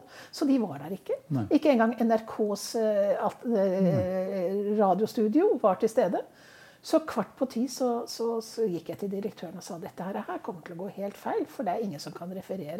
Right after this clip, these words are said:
Speaker 1: at dette blir kunngjort.»
Speaker 2: Nei.
Speaker 1: Eh, og jeg har jo fått mye <laughs> kritikk etterpå for at jeg ikke lekket til noen, i hvert fall.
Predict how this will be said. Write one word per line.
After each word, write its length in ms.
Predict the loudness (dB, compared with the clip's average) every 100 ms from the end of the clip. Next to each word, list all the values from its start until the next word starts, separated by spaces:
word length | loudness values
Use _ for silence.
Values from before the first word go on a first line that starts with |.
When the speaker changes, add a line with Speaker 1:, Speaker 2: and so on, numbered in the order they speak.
| -8
Speaker 1:
at 80 | -6
dette 260 | -8 -6 -12
blir 220 | -12 -14 -10
kunngjort.» 440 | -8 -4 -4 -4 -4
Speaker 2:
Nei. 120 | -2 -2 -8 -20 -20 -20 -12 2
Speaker 1:
Eh, 220 | 6 8
og 140 | 8 8
jeg 80 | 6
har 60 |
jo 180 | 4 0
fått 80 | 2
mye 440 | 4 4 6 6 4 2 6 6
<laughs> 0 | 6 2
kritikk 400 | 4 8 10 10
etterpå 380 | 8 6 4 4
for 100 | 6
at 120 | 6 8
jeg 140 | 6
ikke 100 | 6
lekket 260 | 4 4 -2
til 120 | 0
noen, 380 | 2 4 2 4
i 40 |
hvert 160 | 4 4
fall. 200 | 2